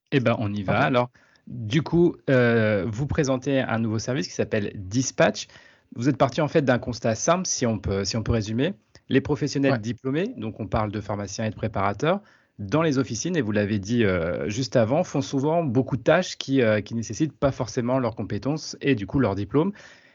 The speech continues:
Speaker 1: Est-ce que j'ai bien résumé votre approche ? Est-ce que j'ai bien compris le, votre nouveau concept de dispatch ?
Speaker 2: Ouais, c'est, c'est un des postulats de base.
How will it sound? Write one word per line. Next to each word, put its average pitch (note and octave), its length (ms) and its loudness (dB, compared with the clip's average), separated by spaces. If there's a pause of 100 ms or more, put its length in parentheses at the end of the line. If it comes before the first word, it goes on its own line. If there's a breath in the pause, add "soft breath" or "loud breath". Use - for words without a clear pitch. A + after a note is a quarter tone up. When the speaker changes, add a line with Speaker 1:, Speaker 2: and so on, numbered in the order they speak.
(100)
Speaker 1:
Est-ce - 200 0
que D3 360 6
j'ai A2 140 2
bien C3+ 140 4
résumé C#3+ 320 2
votre C3+ 240 0
approche ? C3 260 -2
Est-ce A2 80 -8
que B2+ 80 -6
j'ai A2+ 140 -2
bien C#3+ 180 2
compris D3 300 -6
le, A2 360 0
votre C3 280 -2
nouveau C3+ 180 0
concept B2+ 400 -6
de G#2+ 140 -2
dispatch ? A2 640 -4 (1300 loud breath)
Speaker 2:
Ouais, A#2+ 260 2
c'est, B2+ 800 0
c'est B2+ 320 -4
un D#3+ 120 4
des C#3+ 120 6
postulats C3 460 2
de B2 80 -6
base. D3+ 340 4